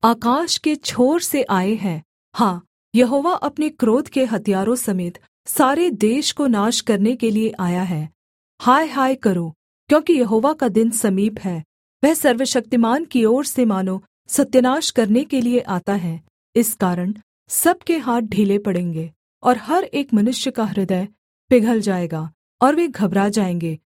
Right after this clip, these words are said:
उनको पीड़ा और शोक होगा, उनको जच्चा की सी पीड़ाएँ उठेंगी। वे चकित होकर एक दूसरे को ताकेंगे,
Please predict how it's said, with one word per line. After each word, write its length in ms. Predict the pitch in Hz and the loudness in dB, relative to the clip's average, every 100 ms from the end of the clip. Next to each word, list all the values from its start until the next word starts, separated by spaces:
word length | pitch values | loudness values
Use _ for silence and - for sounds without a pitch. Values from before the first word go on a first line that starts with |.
| _ _ 262 | _ _ 0
उनको 280 | 277 294 | 2 0
पीड़ा 380 | 311 247 240 254 | 0 2 2 0
और 220 | - 240 | -2 -4
शोक 360 | 240 - 220 226 | -2 0 0 0
होगा, 420 | 208 165 165 170 - _ _ _ | -4 -4 -4 -6 -12 _ _ _
उनको 320 | 285 330 370 | 2 4 0
जच्चा 380 | 233 208 208 285 | 2 0 0 -2
की 180 | 302 302 | 0 -2
सी 180 | - 285 | 0 0
पीड़ाएँ 440 | 247 214 196 208 | 0 0 0 -2
उठेंगी। 600 | 226 208 214 190 175 160 - _ _ - | -4 -2 -2 -2 -2 -8 -12 _ _ -2
वे 80 | 214 | 0
चकित 440 | 214 208 226 220 | 2 0 0 2
होकर 360 | 247 277 185 175 _ _ _ | 2 2 0 -4 _ _ _
एक 180 | 269 359 220 | 2 2 2
दूसरे 380 | 233 220 254 285 | -2 2 0 0
को 320 | 220 175 - _ _ - | -2 -2 -6 _ _ -2
ताकेंगे, 640 | 208 208 254 233 175 | -2 0 0 0 -2